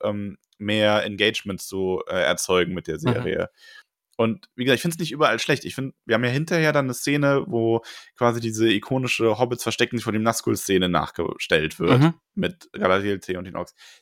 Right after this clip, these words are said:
Speaker 1: Das fand ich mega cool, weil da, das ist sowas,
Speaker 2: Ja.
Speaker 1: da muss ich schmunzeln und sagen, "Ja, okay, das ist cool." Bei anderen Sachen fand ich's an vielen Stellen sehr geforst. Vielleicht, weil's auch einfach zu viel war dann.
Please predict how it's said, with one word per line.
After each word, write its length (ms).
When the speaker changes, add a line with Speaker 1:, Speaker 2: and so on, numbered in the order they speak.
Speaker 1:
Das 140
fand 180
ich 120
mega 340
cool, 240
weil 140
da, 120
das 200
ist 80
sowas, 160
Speaker 2:
Ja. 60
Speaker 1:
da 60
muss 160
ich 120
schmunzeln 560
und 100
sagen, 220
"Ja, 180
okay, 220
das 180
ist 220
cool." 280
Bei 180
anderen 260
Sachen 260
fand 160
ich's 100
an 120
vielen 260
Stellen 500
sehr 220
geforst. 520
Vielleicht, 220
weil's 160
auch 80
einfach 220
zu 140
viel 340
war 160
dann. 320